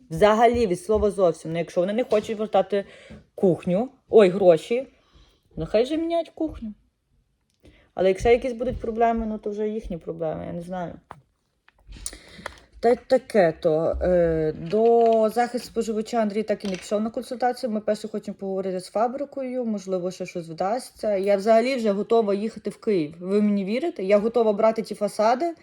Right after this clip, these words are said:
і їхати, як то, брати білети. О, машиною трохи не хочу. Я теж Львів свій вивчила, Київ.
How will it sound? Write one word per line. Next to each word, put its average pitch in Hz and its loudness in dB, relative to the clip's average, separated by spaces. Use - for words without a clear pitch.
і 196 -2
їхати, 247 -2
як 202 0
то, 165 -4
брати 226 4
білети. 240 0
О, 165 0
машиною 170 -4
трохи 170 -6
не 156 -8
хочу. 185 -6
Я 160 -4
теж 160 -10
Львів 175 -6
свій 165 -6
вивчила, 175 0
Київ. 160 -4